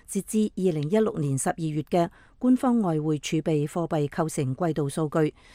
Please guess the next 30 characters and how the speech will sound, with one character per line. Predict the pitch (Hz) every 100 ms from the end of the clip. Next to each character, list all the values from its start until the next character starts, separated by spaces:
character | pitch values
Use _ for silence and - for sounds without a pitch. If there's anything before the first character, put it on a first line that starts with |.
| -
此 | - 165
次 | - 170
發 | 170 160
布 | 165
嘅 | 147 160
數 | 165 151
據 | 165 165
擴 | - 165
展 | 170 160
咗 | 175
範 | 175 147
圍， | 143 139 - - -
首 | - 185
次 | 208 196
單 | - 220 214
獨 | 170
列 | 160
出 | 147 226 -
人 | 196 160
民 | 165 156
幣 | 170 160
嘅 | 175 175
持 | - 151
有 | 131
情 | 156 156 131
況。 | 160 170 - - - -
數 | 208
據 | 185 180
顯 | 170 170
示， | - 156